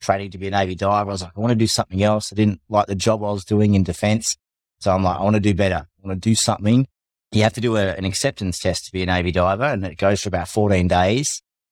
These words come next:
Yeah, so we're doing beach sprints one night, mate, and I end up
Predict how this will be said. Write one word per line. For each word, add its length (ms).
Yeah, 240
so 200
we're 120
doing 300
beach 220
sprints 300
one 160
night, 240
mate, 220
and 300
I 140
end 100
up 100